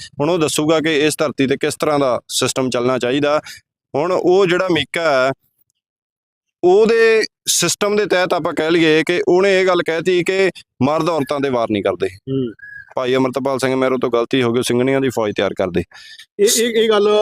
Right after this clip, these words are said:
Speaker 3: ਅ, ਬੁੱਢਾ ਦਲ ਦੇ ਆਗੂ ਵੱਲੋਂ ਵੀ ਅੱਜ ਇੱਕ ਮੈਂ ਬਿਆਨ ਸੁਣਿਆ, ਉਹਨਾਂ ਨੂੰ ਵੀ ਇਹੀ ਗੱਲ ਕਹੀ ਕਿ, ਅ, ਮਹਿਲਾਵਾਂ ਤੇ ਜਿਹੜਾ ਇਸ ਤਰ੍ਹਾਂ ਹੱਥ ਚੁੱਕਣਾ ਉਹ, ਅ, ਸਿੰਘਾਂ ਦਾ ਕੰਮ ਨਹੀਂ ਹੁੰਦਾ।
Speaker 1: ਦੇਖੋ, ਸਿੰਘਾਂ ਦਾ ਕੰਮ, ਉਹ ਫਿਰ ਹੁਣ ਜੇ ਤੁਸੀਂ ਇਹ ਦੱਸੋ ਵੀ ਇੰਦਰਾ ਗਾਂਧੀ ਨੂੰ ਸੋਧਿਆ,
Speaker 3: ਹੂੰ।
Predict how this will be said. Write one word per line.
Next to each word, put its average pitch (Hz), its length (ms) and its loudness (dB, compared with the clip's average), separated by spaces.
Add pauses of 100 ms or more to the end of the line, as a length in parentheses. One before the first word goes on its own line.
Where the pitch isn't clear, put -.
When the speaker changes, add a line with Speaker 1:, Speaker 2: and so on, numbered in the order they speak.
(120)
Speaker 3:
ਅ, 165 320 0
ਬੁੱਢਾ 190 240 0
ਦਲ 175 200 2
ਦੇ 165 380 4
ਆਗੂ 139 280 2
ਵੱਲੋਂ 151 200 4
ਵੀ 156 120 4
ਅੱਜ - 120 -2
ਇੱਕ 135 300 0
ਮੈਂ 135 100 2
ਬਿਆਨ 117 220 0
ਸੁਣਿਆ, 120 320 -2
ਉਹਨਾਂ 143 220 2
ਨੂੰ 180 80 0
ਵੀ 165 80 2
ਇਹੀ 135 200 0
ਗੱਲ 127 60 0
ਕਹੀ 131 160 0 (360)
ਕਿ, 180 400 4
ਅ, 147 380 2 (200)
ਮਹਿਲਾਵਾਂ 156 600 0
ਤੇ 175 220 2
ਜਿਹੜਾ 151 400 2
ਇਸ 147 160 2
ਤਰ੍ਹਾਂ 143 220 0
ਹੱਥ 123 140 -6
ਚੁੱਕਣਾ 131 280 -2
ਉਹ, 135 220 0
ਅ, 123 280 -2
ਸਿੰਘਾਂ 151 340 0
ਦਾ 131 100 0
ਕੰਮ 107 280 -4
ਨਹੀਂ 98 100 -6
ਹੁੰਦਾ। - 180 -18 (140)
Speaker 1:
ਦੇਖੋ, 95 260 -2
ਸਿੰਘਾਂ 127 320 0
ਦਾ 143 100 0
ਕੰਮ, 127 440 -2 (120)
ਉਹ 123 160 -2
ਫਿਰ 127 160 0
ਹੁਣ 127 280 -2 (220)
ਜੇ 131 300 2 (240)
ਤੁਸੀਂ 151 260 0
ਇਹ 160 60 4
ਦੱਸੋ 139 240 -2
ਵੀ 147 120 0
ਇੰਦਰਾ 131 240 2
ਗਾਂਧੀ 139 220 0
ਨੂੰ 147 120 2
ਸੋਧਿਆ, 131 380 0
Speaker 3:
ਹੂੰ। 113 460 -6